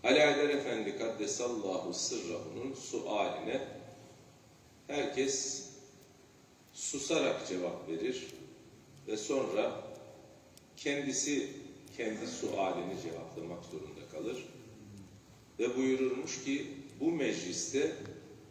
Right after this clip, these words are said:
Allah için kurulan bu halakadan istifade etmenin ilk şartı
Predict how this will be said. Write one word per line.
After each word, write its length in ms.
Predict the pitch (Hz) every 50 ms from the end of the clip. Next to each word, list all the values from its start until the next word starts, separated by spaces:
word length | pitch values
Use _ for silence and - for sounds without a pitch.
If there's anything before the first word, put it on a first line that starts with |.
| - - - - - - - - - - - - - - - - - - - - - - - - - -
Allah 400 | 110 120 135 143 156 156 143 139
için 300 | 127 - - 127 104 98 101 - - -
kurulan 520 | 113 113 117 110 117 120 127 127 120 107
bu 140 | - - -
halakadan 580 | 107 95 95 90 - - - - - - - - - - -
istifade 760 | - - - - 113 - - 110 101 98 95 101 113 117 - 101 -
etmenin 680 | 104 - - - - 90 85 85 85 - - - - -
ilk 200 | 139 - - -
şartı 640 | - - 90 90 - - - - - 135 151 170